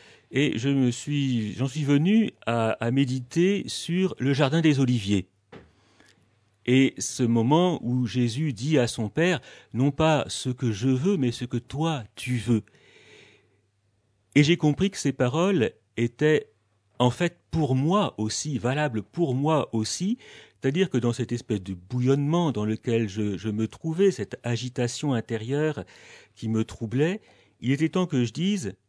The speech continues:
Seigneur, non pas ma volonté, mais la tienne. »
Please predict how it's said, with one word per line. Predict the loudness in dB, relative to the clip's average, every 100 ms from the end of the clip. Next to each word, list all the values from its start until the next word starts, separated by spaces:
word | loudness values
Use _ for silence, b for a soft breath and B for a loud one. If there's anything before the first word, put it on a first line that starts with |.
| _ _ _
Seigneur, | -10 -6 -2 0 -2 -4 -10
non | -6 -4 -4
pas | -4 -4
ma | -4 -2
volonté, | 0 0 0 -2 -2 -2 -2 _ _ _ -8
mais | -2 0
la | 0
tienne. » | -2 0 0 0 -4